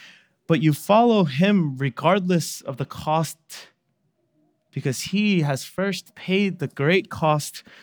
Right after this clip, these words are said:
so that you can follow him. You see, these great requirements, these three great and radical requirements, the great cost that we've been looking at this morning,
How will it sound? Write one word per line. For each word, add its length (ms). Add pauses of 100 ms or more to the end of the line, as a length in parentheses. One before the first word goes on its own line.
so 140
that 180
you 260
can 180
follow 380
him. 360 (1500)
You 60
see, 140
these 200
great 280
requirements, 680
these 180
three 300
great 520 (300)
and 320
radical 580
requirements, 720
the 80
great 400
cost 520
that 80
we've 160
been 180
looking 340
at 120
this 180
morning, 440